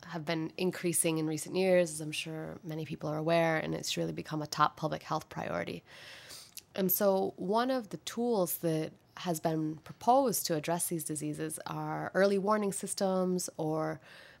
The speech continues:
models or, you know, that can predict and forecast disease epidemics.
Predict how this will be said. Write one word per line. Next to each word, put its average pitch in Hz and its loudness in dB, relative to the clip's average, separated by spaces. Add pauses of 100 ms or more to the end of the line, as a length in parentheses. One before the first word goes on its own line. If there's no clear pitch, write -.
models 185 4
or, 170 -4
you 175 -6
know, 165 -2
that - -8
can 156 -6
predict 180 -2
and 156 -4
forecast 180 0
disease 156 -2
epidemics. - -6